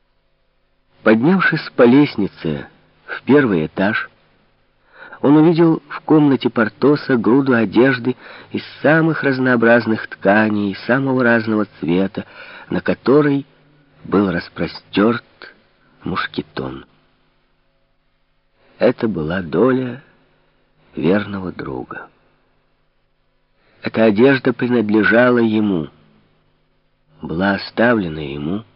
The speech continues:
в дар. Рука Мушкетона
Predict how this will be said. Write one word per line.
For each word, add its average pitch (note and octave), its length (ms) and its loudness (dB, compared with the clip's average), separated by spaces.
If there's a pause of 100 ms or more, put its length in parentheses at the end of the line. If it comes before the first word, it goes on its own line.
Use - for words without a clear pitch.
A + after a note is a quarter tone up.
(380)
в D#2+ 140 -12
дар. - 600 -8 (2000)
Рука D#2 340 -6
Мушкетона A2 760 -6